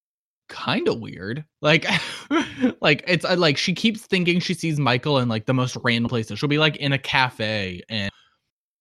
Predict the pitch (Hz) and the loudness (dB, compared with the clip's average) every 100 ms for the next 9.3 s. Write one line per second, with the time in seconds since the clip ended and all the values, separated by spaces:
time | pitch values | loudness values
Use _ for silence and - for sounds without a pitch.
0 | _ _ _ _ 107 107 104 95 107 95 | _ _ _ _ -4 -2 -2 -4 -4 -6
1 | 92 95 113 113 139 143 135 131 123 110 | -6 -8 -8 -6 0 2 2 2 0 -2
2 | - 120 - - 117 110 123 113 110 107 | -2 -4 -4 -4 -2 -2 -2 -2 -2 -2
3 | 117 156 233 - 165 131 113 - 120 139 | 0 4 4 4 2 2 -4 -4 -4 0
4 | 120 117 120 135 107 104 - 110 98 90 | 0 0 -2 -2 0 -2 -6 -10 -10 -10
5 | 95 101 _ _ _ - - _ _ _ | -10 -12 _ _ _ -20 -20 _ _ _
6 | _ _ _ - 151 131 123 127 156 104 | _ _ _ 0 2 4 0 -2 -2 0
7 | 104 - _ _ _ - 156 143 139 165 | -4 -8 _ _ _ 0 2 2 0 -2
8 | 156 160 156 160 - 151 - 139 127 123 | 2 0 4 2 2 -6 -6 -2 0 0
9 | 123 120 | 0 -2